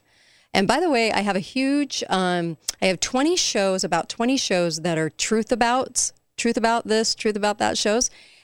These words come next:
that will be, um, at, on SoundCloud at kate dalley radio dot com. You can go check those out. They're special shows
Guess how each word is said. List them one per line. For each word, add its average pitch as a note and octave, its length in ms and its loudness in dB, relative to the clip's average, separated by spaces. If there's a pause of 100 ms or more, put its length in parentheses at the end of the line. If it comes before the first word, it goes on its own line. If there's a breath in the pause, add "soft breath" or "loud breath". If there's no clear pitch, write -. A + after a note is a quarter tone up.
that G3+ 220 2
will G#3 140 2
be, A#3+ 540 -2 (180)
um, F#3 480 -2 (260)
at, G3 200 2
on G3+ 200 2
SoundCloud A#3 600 0
at - 120 -4
kate A3+ 240 -2
dalley F#3+ 320 2
radio F3 360 0
dot D#3+ 220 -4
com. F#3 480 -6
You F3+ 80 -4
can A3 140 -2
go A3 140 0
check A3 260 -4
those F#3 200 0
out. E3+ 340 0
They're E3+ 100 0
special A3+ 420 -2
shows G3+ 540 0